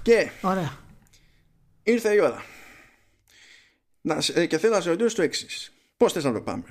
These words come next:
Speaker 1: Θες να πιάσουμε πρώτα τα πράγματα που έχουν δημοσιοποιηθεί έτσι κι αλλιώς, που είναι τρία περίπου Dev Diary και το State of Play, και μετά να πιάσουμε τη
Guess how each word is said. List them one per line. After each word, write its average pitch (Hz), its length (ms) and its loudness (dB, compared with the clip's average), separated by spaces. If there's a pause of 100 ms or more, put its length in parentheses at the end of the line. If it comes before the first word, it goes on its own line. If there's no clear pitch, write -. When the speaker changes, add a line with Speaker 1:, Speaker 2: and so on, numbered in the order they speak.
Speaker 1:
Θες 151 240 0
να 147 320 4
πιάσουμε 165 400 0
πρώτα 123 1040 0
τα 107 760 2
πράγματα 160 380 4
που 120 720 2
έχουν 156 260 2
δημοσιοποιηθεί 135 680 2
έτσι 160 160 2
κι 185 60 4
αλλιώς, 202 280 4
που 156 60 0
είναι 143 120 4
τρία 147 400 4
περίπου 135 480 2
Dev 143 220 6
Diary 135 360 4
και 127 80 -2
το 123 260 2
State 160 160 2
of 208 100 2
Play, 240 380 4
και 160 120 0
μετά 139 220 4
να 175 100 4
πιάσουμε 214 1040 2
τη 214 80 0